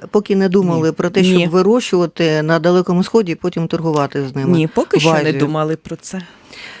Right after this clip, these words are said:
Speaker 1: З огляду на те, що вартість підтримки патентів зросла в шість-вісім разів, як це впливає на моральний дух вашої команди? І чи не почуваєтеся ви як селекціонери,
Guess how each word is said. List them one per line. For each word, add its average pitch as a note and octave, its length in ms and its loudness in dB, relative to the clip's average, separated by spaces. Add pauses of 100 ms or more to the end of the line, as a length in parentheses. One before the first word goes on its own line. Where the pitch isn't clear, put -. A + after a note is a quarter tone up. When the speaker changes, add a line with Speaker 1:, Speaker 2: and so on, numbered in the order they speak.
(500)
Speaker 1:
З G#3 100 0
огляду B3 380 4
на A3+ 160 4
те, C4+ 260 -2
що G#3+ 640 2
вартість G#3 440 -2
підтримки G#3+ 580 0
патентів F#3 800 0
зросла D#3+ 500 0
в D3+ 60 -6
шість-вісім E3+ 1160 -4
разів, E3 680 2
як F3+ 340 0
це - 140 -2
впливає F#3 800 2
на F3 640 2
моральний E3+ 680 2
дух E3+ 440 0
вашої D3+ 320 -4
команди? C#3 720 -4
І C#3+ 60 -2
чи - 180 -6
не D#3+ 80 -2
почуваєтеся F#3 840 0
ви E3 220 2
як D#3 200 -2
селекціонери, E3 1080 0